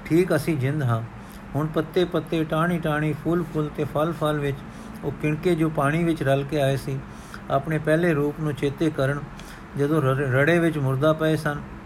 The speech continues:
ਤਾਂ ਆਖਣ, 'ਅਸੀਂ ਸੱਚਮੁੱਚ ਜਿੰਦ ਹਾਂ। ਸਾਡੇ ਨਾਲ ਪਾਣੀ ਨੇ ਪਿਤਾ ਵਾਲਾ ਪਿਆਰ ਕੀਤਾ ਹੈ। ਕਿੱਥੋਂ ਚੁੱਕ ਕੇ ਸਾਨੂੰ ਆਪਣੇ ਵਿੱਚ ਸਮਾਇਆ ਤੇ ਕਿਹਨਾਂ ਦੇ ਚਰਨੀ ਲਾਇਆ, ਤੇ ਹੁਣ ਅਸੀਂ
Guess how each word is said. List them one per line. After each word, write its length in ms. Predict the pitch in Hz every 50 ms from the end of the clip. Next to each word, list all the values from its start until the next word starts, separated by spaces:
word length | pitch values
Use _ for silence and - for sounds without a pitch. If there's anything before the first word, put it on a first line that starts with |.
| -
ਤਾਂ 100 | - -
ਆਖਣ, 340 | 151 151 - - 156 156 151
'ਅਸੀਂ 180 | 147 - 170 151
ਸੱਚਮੁੱਚ 460 | - 143 135 131 - 170 170 165 151
ਜਿੰਦ 220 | 117 131 135 135 120
ਹਾਂ। 160 | 117 117 117 - - - - - - - - - - -
ਸਾਡੇ 260 | - 127 127 135 156 165
ਨਾਲ 240 | 160 156 151 156
ਪਾਣੀ 340 | 151 151 156 135 135 143 156
ਨੇ 140 | 160 160 156
ਪਿਤਾ 300 | 156 156 135 131 156 160
ਵਾਲਾ 260 | 156 151 147 147 147
ਪਿਆਰ 300 | 139 135 135 127 131 135
ਕੀਤਾ 340 | 127 123 127 120 - 143 127
ਹੈ। 160 | 120 120 123 120 - - - - - - - - - -
ਕਿੱਥੋਂ 260 | 165 156 160 - 180
ਚੁੱਕ 240 | 160 160 156 151 151 -
ਕੇ 100 | 175 165
ਸਾਨੂੰ 360 | 143 - 139 139 151 156 151
ਆਪਣੇ 280 | 135 131 131 135 160 160
ਵਿੱਚ 180 | 156 151 156 156
ਸਮਾਇਆ 580 | - 147 131 123 123 131 143 156 170 180 180 175 - - - - - - - - -
ਤੇ 60 | 143
ਕਿਹਨਾਂ 320 | 139 - 165 165 180 185 175
ਦੇ 120 | 165 156
ਚਰਨੀ 360 | 151 - 139 127 135 151 156
ਲਾਇਆ, 440 | 147 139 135 139 147 160 170 175 175 175 - - - - -
ਤੇ 60 | -
ਹੁਣ 180 | 117 135 156 160 - 156
ਅਸੀਂ 320 | 151 123 - 165 165 175